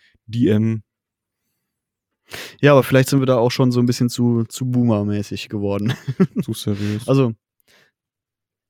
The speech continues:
Speaker 2: ja, oder weiß ich nicht, zu alt. Also ich denk mir das ja auch. Ich, ich find eine vernünftige E-Mail auch schöner. Oder, und was ich mich auch fragte, also jetzt zum Beispiel, äh, ähm, als Vivi im Podcast war, die verschickt ja auch normal ihr Portfolio. Das kann sie auch nicht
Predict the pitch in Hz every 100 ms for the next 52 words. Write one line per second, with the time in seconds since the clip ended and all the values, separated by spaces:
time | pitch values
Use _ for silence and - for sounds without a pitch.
0 | _ _ _ _ - _ - 151 175 127
1 | 131 127 135 127 107 - - 123 139 143
2 | 139 139 180 185 175 135 131 143 151 113
3 | 107 123 120 - - 139 147 139 139 143
4 | 143 - 143 147 143 131 139 147 147 143
5 | 139 131 123 127 123 123 - - 113 123
6 | 135 - - _ _ _ 113 120 131 123
7 | 143 160 120 113 92 90 110 110 - 113
8 | 113 113 110 110 117 - - - 107 101
9 | 101 _ 107 - 151 151 117 110 113 117
10 | - 107 - 101 107 120 139 113 98 131
11 | 107 110 117 113 107 - - 160 110 98
12 | 110 107 - 113 117 135 113